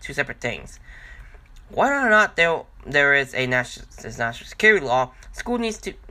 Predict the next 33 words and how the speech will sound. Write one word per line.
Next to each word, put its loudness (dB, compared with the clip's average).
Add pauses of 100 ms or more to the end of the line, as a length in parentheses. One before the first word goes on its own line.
school -4
needs -2
to -8
educate -8
students -8
to -8
think -6
positively, -4 (500)
teach -4
them 0
to -8
love 0
and -8
protect -6 (380)
their 2
own -4
country, -4 (260)
enhance -2 (140)
their -4
knowledge -12
through -10 (140)
textbooks -6
and -6
extracurricular -10 (160)
reading, -2 (400)
and, -2 (640)
and -4
cultivate -2 (100)
the -4
correct -2
values, 2
Young -6
said. -8